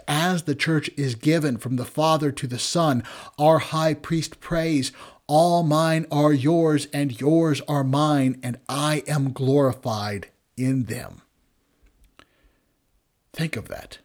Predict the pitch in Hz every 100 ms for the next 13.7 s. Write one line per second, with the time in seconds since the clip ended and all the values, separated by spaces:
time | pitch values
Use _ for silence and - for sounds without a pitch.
0 | _ _ _ _ _ _ _ _ _ _
1 | - 113 - 139 156 143 123 101 127 127
2 | 127 - 73 - - - _ _ _ _
3 | _ _ _ _ _ - 110 170 185 139
4 | 131 143 131 127 135 120 127 135 131 127
5 | 127 120 131 131 131 147 139 - _ _
6 | _ _ _ _ - - - 185 190 -
7 | 143 156 160 160 - 139 139 151 151 -
8 | - - 135 170 185 - 117 113 131 160
9 | 190 196 - - 165 160 - 180 180 127
10 | 110 120 131 147 147 - 156 156 143 117
11 | 113 - - _ _ 147 147 - - 147
12 | 147 151 143 143 156 175 - 156 156 127
13 | - - - 160 160 160